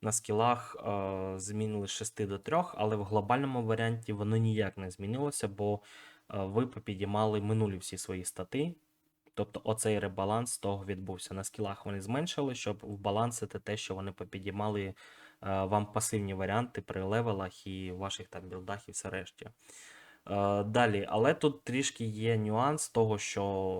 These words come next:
Super Armor буде вам давати на десять відсотків менше дамагу.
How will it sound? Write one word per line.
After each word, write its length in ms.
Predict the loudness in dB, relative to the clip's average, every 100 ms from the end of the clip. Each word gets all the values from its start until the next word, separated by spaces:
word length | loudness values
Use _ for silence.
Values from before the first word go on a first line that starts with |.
| -4 _ -2
Super 420 | -2 2 2 2
Armor 320 | 2 2 2
буде 300 | 0 0 2
вам 200 | 0 -2
давати 380 | 0 0 0 -2
на 140 | -2
десять 520 | -2 -4 -6 -14 -16 -10
відсотків 500 | -6 -4 -4 -8 -4
менше 360 | -4 -4 -6
дамагу. 500 | -4 -4 -4 -4 -4